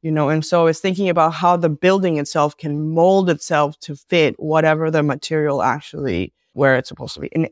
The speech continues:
millions of millions of different iterations of context,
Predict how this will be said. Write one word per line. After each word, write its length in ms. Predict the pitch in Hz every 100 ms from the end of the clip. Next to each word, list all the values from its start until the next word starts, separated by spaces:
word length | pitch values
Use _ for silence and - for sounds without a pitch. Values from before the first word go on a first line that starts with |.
| _ -
millions 880 | 196 208 214 233 226 220 196 185
of 100 | 180
millions 460 | 165 180 180 170 165
of 100 | 156
different 380 | 147 151 156 -
iterations 640 | 135 135 - - - 143
of 100 | 78 -
context, 800 | - 139 143 - 127 127 - -